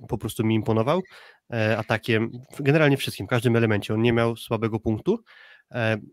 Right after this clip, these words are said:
Artur Szalpuk, y, obok Bołądzia, druga strzelba w projekcie Warszawa, kolejny zapowiada się świetny sezon tego gracza, mm, też w zasadzie powiedziałbym, że nie za bardzo można wskazać jego słaby punkt,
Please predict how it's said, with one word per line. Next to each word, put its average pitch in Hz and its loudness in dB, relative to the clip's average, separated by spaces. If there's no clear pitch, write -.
Artur 127 -2
Szalpuk, 117 -2
y, 113 -4
obok 110 -2
Bołądzia, 110 2
druga 120 0
strzelba 110 -2
w - -16
projekcie 113 -2
Warszawa, 127 -2
kolejny 110 2
zapowiada 110 -6
się - -10
świetny - -8
sezon 107 -6
tego 107 -2
gracza, 113 -4
mm, 107 0
też 120 0
w - -12
zasadzie 107 0
powiedziałbym, 104 -2
że 107 -4
nie 113 -6
za 107 -2
bardzo 110 -2
można 107 0
wskazać 104 -4
jego 107 0
słaby 104 -4
punkt, 170 -2